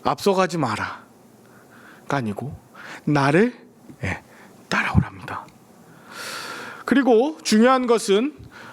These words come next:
어, 사-, 이렇게 말씀하시는 주체이신데 사명을 주시는 주체가 바로 예수님이시라는 거죠. 내가 무엇을 하는 것이 아니라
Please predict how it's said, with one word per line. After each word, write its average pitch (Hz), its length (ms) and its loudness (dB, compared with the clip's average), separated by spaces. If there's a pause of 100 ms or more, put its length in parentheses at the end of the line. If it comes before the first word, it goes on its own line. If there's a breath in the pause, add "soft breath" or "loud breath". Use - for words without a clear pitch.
어, 135 240 -2
사-, - 320 -8
이렇게 220 380 2
말씀하시는 202 680 0
주체이신데 151 880 -2 (500 loud breath)
사명을 269 540 2
주시는 196 480 0
주체가 156 420 0
바로 135 300 0
예수님이시라는 123 1080 2
거죠. - 260 -12 (360 loud breath)
내가 170 300 4
무엇을 226 440 4
하는 208 200 2
것이 190 220 0
아니라 147 340 2